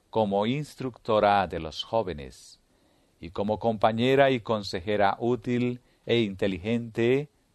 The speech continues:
para las madres. Podría haber alcanzado los corazones mediante su presentación sincera y sencilla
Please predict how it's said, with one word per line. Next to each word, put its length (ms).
para 340
las 300
madres. 880
Podría 580
haber 220
alcanzado 920
los 200
corazones 960
mediante 800
su 220
presentación 960
sincera 1040
y 140
sencilla 920